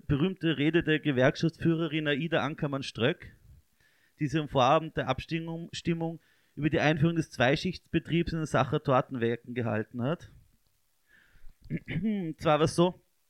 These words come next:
also es wurde, ähm, neunzehnhundertdreiundzwanzig gerülpst.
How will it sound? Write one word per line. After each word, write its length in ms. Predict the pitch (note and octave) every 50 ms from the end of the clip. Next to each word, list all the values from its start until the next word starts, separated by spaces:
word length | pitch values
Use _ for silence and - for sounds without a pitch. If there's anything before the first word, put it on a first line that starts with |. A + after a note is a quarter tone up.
| _ _ _ _ _ _ _ _ -
also 260 | C3+ C3+ - D#3 D#3
es 180 | D3+ C3 - C#3
wurde, 540 | C3 C3+ D3 D3 D3 D3 D3 C#3+ C#3+ C#3 - - - - _ _ _ _ _ -
ähm, 300 | B2 A#2+ A#2+ A#2+ A#2+ A#2+
neunzehnhundertdreiundzwanzig 880 | A#2 A#2 A2+ - A2+ G#2+ - A2 A#2+ D#3 - D#3+ D#3 E3+ E3+ - G3 - _ _ _ _ _ _ _ _ _ _ _ _ _ _ - - - - - - _ _ _ _ _ - - - - - -
gerülpst. 440 | - B2 G#2 A2 C3+ F3+ F#3 - -